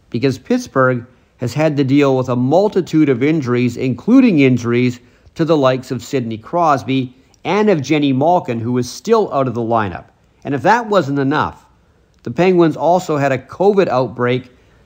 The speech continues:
that hit eight players, including Crosby, and also head coach Mike Sullivan, the former Vancouver Canucks assistant. But despite that, somehow the Penguins are holding down a playoff spot right now.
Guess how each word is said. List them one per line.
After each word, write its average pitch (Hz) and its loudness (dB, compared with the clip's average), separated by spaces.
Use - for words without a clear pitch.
that 120 0
hit 131 -2
eight 185 2
players, 127 -2
including 131 -2
Crosby, 117 -2
and 120 -6
also 147 0
head 135 -2
coach 135 -2
Mike 120 -4
Sullivan, 180 -2
the 123 -4
former 120 0
Vancouver 113 -4
Canucks 170 -2
assistant. - -10
But 147 0
despite 233 0
that, 107 -4
somehow 156 0
the 139 -2
Penguins 156 0
are 135 4
holding 139 0
down 117 -2
a 123 -4
playoff 151 0
spot 104 -4
right 104 -6
now. 90 -8